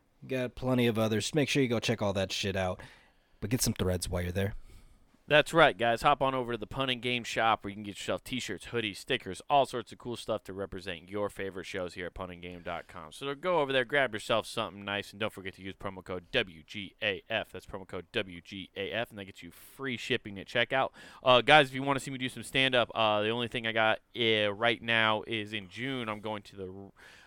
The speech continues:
Speaker 2: uh, June twenty-fifth. I'll be at the Red Room Comedy Club in Chicago.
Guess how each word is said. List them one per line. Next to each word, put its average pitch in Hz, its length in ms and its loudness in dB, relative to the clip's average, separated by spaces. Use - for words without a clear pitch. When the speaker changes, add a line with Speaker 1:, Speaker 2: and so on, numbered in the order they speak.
Speaker 2:
uh, - 60 -6
June 143 280 -2
twenty-fifth. 143 800 0
I'll 98 120 -2
be 107 320 -6
at 101 200 -2
the 92 100 -2
Red 110 340 2
Room 110 300 -4
Comedy 113 380 -2
Club 104 340 -2
in 90 100 -8
Chicago. 117 720 4